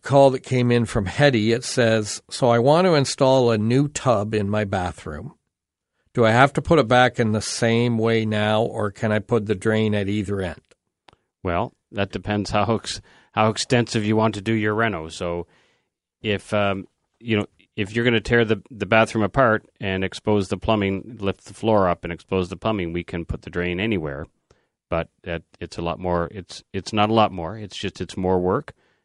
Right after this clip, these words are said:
Speaker 2: It, not saying it can't be done. It can be done, but you, we have to have access to the drain underneath the tub and the walls just to make those changes.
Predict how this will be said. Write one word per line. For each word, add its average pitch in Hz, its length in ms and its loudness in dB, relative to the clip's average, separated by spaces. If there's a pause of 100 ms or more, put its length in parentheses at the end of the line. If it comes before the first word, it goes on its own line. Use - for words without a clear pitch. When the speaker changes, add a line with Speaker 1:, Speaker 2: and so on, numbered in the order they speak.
(160)
Speaker 2:
It, - 140 -18
not 92 200 -6
saying 98 180 -4
it 90 120 -8
can't 107 240 -4
be 101 100 -2
done. 101 300 -2
It - 100 -14
can 98 220 -2
be 90 100 -2
done, 95 280 -4
but 92 240 -2 (440)
you, 92 220 -4
we 92 180 -2
have 95 180 -2
to - 80 -8
have 92 140 0
access 95 540 -2
to 92 420 -2 (440)
the 90 100 -6
drain 98 500 2
underneath 101 760 -4
the 95 120 -6
tub 107 380 -2 (280)
and 90 320 -6
the 98 80 -2
walls 98 640 0
just - 220 -6 (320)
to 95 80 -10
make 90 160 -4
those 92 180 -6
changes. 71 520 -12